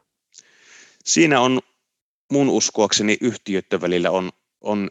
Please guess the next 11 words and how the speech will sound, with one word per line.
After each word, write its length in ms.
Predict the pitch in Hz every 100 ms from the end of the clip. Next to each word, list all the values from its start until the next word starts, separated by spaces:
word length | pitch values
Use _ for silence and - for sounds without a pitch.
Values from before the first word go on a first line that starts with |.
| -
eroja, 400 | 104 98 92 -
että 140 | -
mitenkä, 300 | 101 98 98 - _ _ -
mitenkä 380 | 123 117 110 101
kauan 320 | 95 92 98
ne 120 | 104
vaivaa 480 | 107 104 98 92 98
ne 160 | 98
vahingot, 460 | 98 98 98 95 92
mutta 260 | 101 - 104
tuota, 400 | 107 101 110